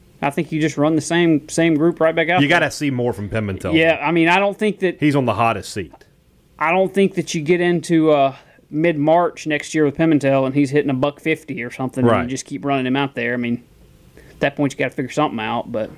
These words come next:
Speaker 2: And then you have what might be the most loaded in terms of just quality arms. Now, there, I don't know that there's, you know, there's no Eric Dubose.
Speaker 1: And don't forget catcher, by the way.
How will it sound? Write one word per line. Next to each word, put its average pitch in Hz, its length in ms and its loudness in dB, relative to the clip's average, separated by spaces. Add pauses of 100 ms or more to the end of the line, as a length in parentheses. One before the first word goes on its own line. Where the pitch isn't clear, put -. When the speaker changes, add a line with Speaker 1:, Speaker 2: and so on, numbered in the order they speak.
(720)
Speaker 2:
And 139 160 2
then 143 160 2
you 139 120 0
have 135 600 -2 (640)
what 147 180 2
might 147 280 0
be 135 360 0
the 110 320 -2
most 123 240 0
loaded 147 540 2 (440)
in 135 100 -2
terms 131 280 0
of 98 160 -4
just 131 300 -4
quality 151 540 2
arms. 98 440 -2
Now, 110 140 0
there, 123 200 -2
I 135 80 0
don't 147 160 -2
know 143 120 2
that 127 100 -4
there's, 123 360 -2
you 170 60 -6
know, 98 120 -8
there's 135 200 0
no 139 160 2
Eric 123 260 -2
Dubose. 117 420 2
Speaker 1:
And 147 80 2
don't 156 140 2
forget 147 240 -4
catcher, 135 300 -6
by 117 120 -4
the 117 80 -2
way. 120 180 -4